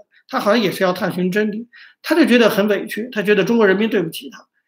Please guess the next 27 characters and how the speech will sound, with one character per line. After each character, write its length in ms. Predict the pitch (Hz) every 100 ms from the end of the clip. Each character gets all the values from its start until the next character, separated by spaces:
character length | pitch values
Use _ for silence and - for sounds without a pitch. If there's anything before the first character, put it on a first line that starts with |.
| _
他 100 | -
觉 160 | 190 196
得 100 | 208
他 160 | 170 202
在 140 | 208
这 100 | 196
为 140 | 190
中 160 | 170 190
国 80 | 202
人 100 | 196
民 180 | 180 180
争 160 | 208
取 320 | 208 202 196 202 _ -
这 160 | - 190
个 80 | 175
争 180 | 220
取 140 | 185 170
那 180 | 202 170
个， 80 |
要 80 | 165
达 160 | 165 170
到 140 | 196
蒋 180 | 185 160
介 80 | 147
石 160 | 196
等 160 | 175 175
等， 160 | 180